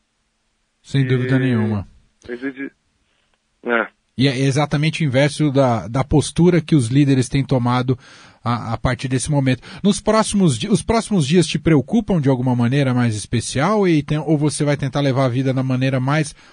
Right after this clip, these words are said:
Speaker 1: rotineira possível nesses próximos dias?
Speaker 2: Não, eu com certeza, acho que todo mundo aqui vai levar a vida rotineira, tá todo mundo assim, é,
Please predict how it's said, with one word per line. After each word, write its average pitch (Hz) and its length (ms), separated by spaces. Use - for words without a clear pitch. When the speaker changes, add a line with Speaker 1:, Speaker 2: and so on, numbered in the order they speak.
Speaker 1:
rotineira 143 680
possível 120 460
nesses 117 280
próximos 110 520
dias? 82 360
Speaker 2:
Não, 175 340
eu 170 120
com 190 160
certeza, 180 440
acho 156 120
que 165 220
todo 180 220
mundo 165 180
aqui 135 180
vai 127 120
levar 127 300
a 131 40
vida 135 560
rotineira, 160 460
tá 208 80
todo 220 120
mundo 226 180
assim, 170 380
é, 127 540